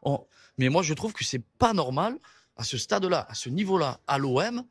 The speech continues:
de ne pas courir. Et par exemple, je prends l'exemple de Ousmane Dembélé, quand il fait un match.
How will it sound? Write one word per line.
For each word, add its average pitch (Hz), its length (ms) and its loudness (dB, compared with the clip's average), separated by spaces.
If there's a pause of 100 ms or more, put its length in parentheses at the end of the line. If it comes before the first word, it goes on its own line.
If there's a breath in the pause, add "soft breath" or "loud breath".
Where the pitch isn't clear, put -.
(440)
de 139 120 0
ne 160 60 2
pas 165 160 4
courir. 113 340 -6 (240 loud breath)
Et 151 240 0
par 170 140 -2
exemple, 170 320 0
je 160 80 0
prends 175 240 -2
l'exemple 165 500 -2
de 135 300 -2 (300 soft breath)
Ousmane 165 340 -2
Dembélé, 151 440 0 (600)
quand 131 80 0
il 127 80 2
fait 170 140 0
un 151 40 2
match. 135 360 -4